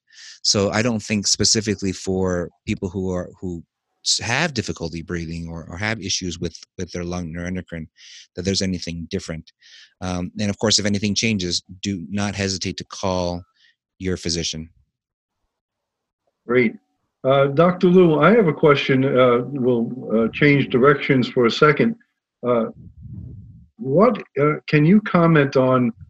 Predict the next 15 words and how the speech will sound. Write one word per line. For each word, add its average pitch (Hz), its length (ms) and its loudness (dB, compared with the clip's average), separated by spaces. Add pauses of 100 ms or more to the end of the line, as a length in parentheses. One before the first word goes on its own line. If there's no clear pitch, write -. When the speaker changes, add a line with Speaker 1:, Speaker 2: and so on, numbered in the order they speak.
(100)
Speaker 2:
what 127 240 2
seems 185 460 4
to 143 100 2
be 131 300 4
a, - 60 0
a 117 480 0
really 135 380 2
growing 131 640 4
concern 127 720 2 (400)
over 123 420 4
neuroendocrine 135 1000 4
carcinoma? 120 840 2 (2500)
Speaker 1:
Yeah, 120 300 4
that's 123 240 4
a, 120 120 2